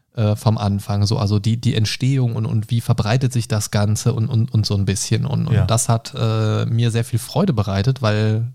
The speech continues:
Speaker 1: das so ein bisschen, äh,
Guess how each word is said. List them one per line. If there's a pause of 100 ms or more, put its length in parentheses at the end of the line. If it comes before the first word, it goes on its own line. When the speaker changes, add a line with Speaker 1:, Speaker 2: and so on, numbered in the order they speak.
(100)
Speaker 1:
das
so
ein
bisschen, (1160)
äh,